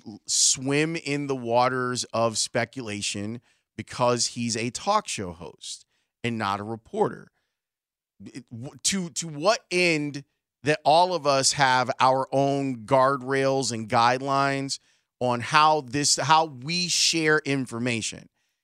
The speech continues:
I always say, when you're given information, who does it benefit for you to put it out into the ether? Because we're told,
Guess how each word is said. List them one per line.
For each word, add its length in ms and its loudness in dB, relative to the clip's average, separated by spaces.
I 200 8
always 480 2
say, 420 -2
when 300 2
you're 220 -2
given 400 0
information, 880 -6
who 200 0
does 160 2
it 160 -8
benefit 540 -2
for 180 -8
you 600 -4
to 160 -4
put 260 -2
it 120 0
out 320 4
into 320 -4
the 220 -6
ether? 400 -8
Because 320 -2
we're 340 -4
told, 360 -4